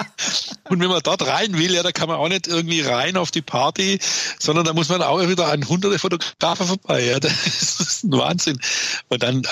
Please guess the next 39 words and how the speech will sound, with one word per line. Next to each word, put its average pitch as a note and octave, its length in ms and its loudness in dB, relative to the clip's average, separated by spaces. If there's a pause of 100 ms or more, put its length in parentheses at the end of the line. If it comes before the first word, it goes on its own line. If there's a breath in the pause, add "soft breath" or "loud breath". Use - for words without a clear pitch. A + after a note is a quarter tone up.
ach, - 100 -2
ich - 80 -2
hätte C3+ 220 2
noch C#3+ 160 2
auf C#3 160 0
die C3 180 2
Party C3+ 380 0
von, B2 380 -2
von B2 180 -2
Madonna B2+ 420 2
gehen C#3 280 0
können, C3+ 200 -2
aber B2 200 2
dann A#2+ 140 0
war's B2 160 0
dann B2+ 160 0
irgendwie, A#2 340 2
boah, G#2 280 -4
ich G2+ 60 0
weiß - 160 0
gar G#2+ 120 0
nicht, G2+ 200 -2 (580 loud breath)
drei B2 280 2
Uhr D3 220 4
nachts, C#3 440 2
ja. A2+ 220 2 (920)
Die, B2+ 120 -2 (120)
die C3+ 100 0
Beine A#2+ 320 0
taten C#3 460 -2
weh C3+ 160 4
und B2 140 4
am A#2+ 60 0
nächsten B2 300 -2
Tag B2+ 200 0
musste B2+ 200 -2
ich B2+ 40 0
ja C3 100 2
zurückfliegen. B2+ 800 -2